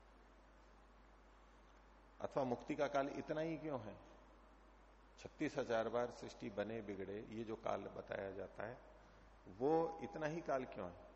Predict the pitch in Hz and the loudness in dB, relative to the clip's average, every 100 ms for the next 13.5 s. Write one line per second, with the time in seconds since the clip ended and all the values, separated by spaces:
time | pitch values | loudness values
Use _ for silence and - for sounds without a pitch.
0 | - - - - - 127 - 131 135 127 | -18 -8 -4 -4 -4 -6 -4 -4 -2 -2
1 | 127 - - 123 135 - 117 113 - 98 | -4 -2 0 0 0 2 2 2 -2 -2
2 | 87 - - - - - - - - 139 | -4 -6 -18 -18 -20 -20 -20 -12 -8 -2
3 | 170 170 180 165 147 - 120 92 90 - | 2 2 2 2 0 0 -4 -6 -8 -14
4 | - - - - 107 - 147 143 143 131 | -18 -20 -20 -12 -8 -4 -2 0 0 2
5 | 127 117 117 123 104 101 92 - - - | 2 0 -2 -2 -4 -6 -8 -12 -16 -8
6 | 110 120 - - 104 104 104 95 92 - | -8 -8 -8 -8 -8 -8 -8 -8 -8 -12
7 | - - - - - - - - - - | -20 -20 -20 -20 -20 -20 -20 -20 -20 -20
8 | - - - - - - - - 104 101 | -20 -20 -20 -20 -20 -20 -20 -6 -4 -2
9 | 104 - 110 110 113 110 107 117 104 110 | -4 -8 -6 -2 -2 -2 -4 -4 -2 0
10 | 113 107 107 120 113 117 104 101 95 87 | 0 0 -2 -4 -4 -4 -4 -4 -6 -10
11 | - - - - - - 110 - 123 110 | -16 -18 -20 -20 -20 -10 -8 -4 -4 -2
12 | 117 - 120 104 - 107 110 107 107 120 | -4 -2 0 2 0 -6 -6 -6 -4 -4
13 | 131 127 127 143 | -4 -4 -10 -12